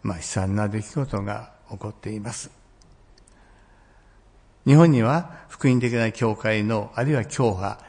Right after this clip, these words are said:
教団の集まりでもある日本福音同盟というところがあります。福音女教会もそこに属していますが、その福音同盟の一部門に援助協力委員会というのがあります。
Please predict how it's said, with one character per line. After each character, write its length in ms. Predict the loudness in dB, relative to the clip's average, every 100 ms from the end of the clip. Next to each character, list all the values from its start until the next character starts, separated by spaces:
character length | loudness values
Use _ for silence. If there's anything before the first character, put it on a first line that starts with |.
| -20 -10
教 200 | -2 -2
団 200 | 0 -2
の 140 | -4
集 140 | -6 -6
ま 100 | -4
り 80 | -4
で 80 |
も 140 | -6 -4
あ 80 | -2
る 260 | 0 -2 -8 -20 -20 -8 2
日 100 | 4
本 200 | 4 2
福 220 | 0 2
音 160 | 4
同 200 | 4 4
盟 200 | 4 2
と 120 | -2 -6
い 60 |
う 20 |
と 140 | -6 -8
こ 100 | -6
ろ 100 | -8
が 80 | -8
あ 60 |
り 100 | -10
ま 140 | -8 -8
す。 160 | -10 -16 _ _ _ _ _ _ -12
福 160 | 0
音 100 | 4
女 160 | 4 2
教 180 | 0 0
会 200 | 0 0
も 160 | -2
そ 100 | -2
こ 100 | -2
に 80 | -2
属 220 | -4 -8
し 60 | -10
て 140 | -4
い 40 | -4
ま 140 | -4
す 100 | -4
が、 240 | -4 -4 -6 -18 -20 -14
そ 180 | -2 2
の 120 | 2
福 180 | 0 0
音 140 | 2
同 140 | 4 4
盟 140 | 4
の 100 | 2
一 240 | 0 -2 -4
部 120 | 0
門 280 | 0 0 2
に 260 | 0 0 -6 -20 -14 0
援 240 | 2 2
助 220 | 2 0
協 240 | -2 -2 0
力 260 | 0 0
委 60 | -2
員 140 | -2
会 260 | -2 -4 -6
と 120 | -8
い 20 |
う 40 | -8
の 60 |
が 60 | -8
あ 40 |
り 120 | -10
ま 140 | -12 -14
す。 140 | -14